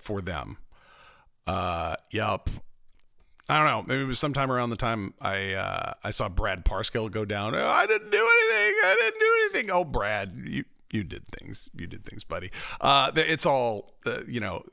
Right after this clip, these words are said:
the wheels are coming off the fun bus, and it's, it's pretty awesome here. Sarah, who goes by Sketch with a Smile, uh, on Game Theory Today, says, "Short question, a short-term question, considering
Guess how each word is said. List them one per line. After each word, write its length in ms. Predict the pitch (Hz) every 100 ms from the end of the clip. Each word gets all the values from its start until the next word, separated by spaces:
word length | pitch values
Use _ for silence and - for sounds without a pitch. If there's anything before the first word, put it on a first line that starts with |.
| - -
the 160 | 120
wheels 340 | 110 120 117 104
are 60 |
coming 240 | - 101 95
off 180 | 92 - -
the 120 | 95
fun 260 | - 80 80
bus, 420 | 67 69 - - -
and 160 | 85
it's, 260 | - - - -
it's 100 | -
pretty 240 | - - -
awesome 220 | - - -
here. 200 | - - - _ _ - - - - - - _
Sarah, 560 | - - 226 156 170 208
who 140 | 147
goes 240 | 139 135
by 220 | 110 113 107
Sketch 400 | - 160 156 -
with 240 | 131 127 -
a 80 | -
Smile, 800 | - - 165 117 82 85 202 233 - - - - 113
uh, 40 | 110 110 107
on 440 | 104 107 101 107
Game 180 | 104 107
Theory 180 | 110 107
Today, 420 | 113 131 156 160
says, 320 | - 117 -
"Short 360 | - - 262 -
question, 640 | - 110 - 95 113 196 214
a 80 | -
short-term 560 | - 254 - 202 151
question, 460 | - 95 - 113 170
considering 580 | - 123 160 156 151